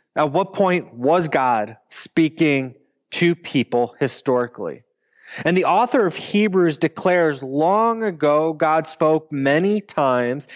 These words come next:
and in many ways to our ancestors through the prophets."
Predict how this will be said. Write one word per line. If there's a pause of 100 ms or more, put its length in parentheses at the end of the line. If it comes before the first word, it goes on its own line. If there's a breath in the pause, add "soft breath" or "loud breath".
(160 loud breath)
and
in
many
ways (480)
to
our
ancestors
through
the
prophets."